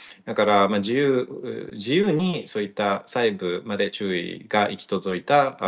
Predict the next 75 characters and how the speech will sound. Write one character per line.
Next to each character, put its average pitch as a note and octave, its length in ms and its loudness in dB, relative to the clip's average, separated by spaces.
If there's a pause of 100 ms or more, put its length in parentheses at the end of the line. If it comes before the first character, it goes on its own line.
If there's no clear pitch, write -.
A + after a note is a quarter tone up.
あ、 F2+ 40 -4
も F#2 200 -4
の F#2 440 -4
と F2+ 120 -4
か E2 180 -2
に B2 140 -2
囲 F#2+ 260 -8
ま F2+ 240 -2
れ F2 220 -4
て F2+ 180 -2
い F2+ 80 -4
た - 160 -2
い F3+ 140 2
自 F#2+ 200 -2
分 F2+ 280 -6
に A2+ 80 -6
は、 F3+ 260 2 (280)
あ、 E2 340 -2
ち - 80 -12
ょ - 20 -20
っ - 20 -18
と - 60 -10
あ - 80 -12
ん - 20 -12
ま - 60 -10
り - 100 -8
エ - 60 -8
ル - 140 -6
サ - 100 -6
ル - 60 -8
バ - 80 -6
ド - 100 -14
ル - 80 -6
は、 D#3+ 480 -2
あ、 - 80 -14 (320)
合 - 80 4
わ E2 80 6
な D2 80 -2
い - 40 -6
か - 100 -6
な E3 160 4
っ D#3+ 100 -4
て E2 120 -2
い E2+ 140 -2
う、 G2+ 40 -4
そ A2+ 180 2
う G#2+ 60 4
い G2+ 400 4
う F#2+ 40 2
印 F#2+ 220 2
象 G2 100 4
を、 D3 200 8
ま F2+ 100 -2
あ、 F2+ 60 0
い E2 60 -4
ろ F2+ 120 4
い F2 60 2
ろ、 - 180 4 (120)
あ - 100 -6
の、 E2 100 -4
エ E2+ 60 -2
ル E2 80 -8
サ F#2 100 2
ル E2+ 60 2
バ E2+ 120 4
ド D#2+ 120 0
ル D#2+ 260 -4
に G#2+ 240 2
行 F2+ 100 -6
っ - 40 -20
て F2 120 0
る E2+ 120 -6
人 - 160 -6
と - 100 -8
か - 200 -4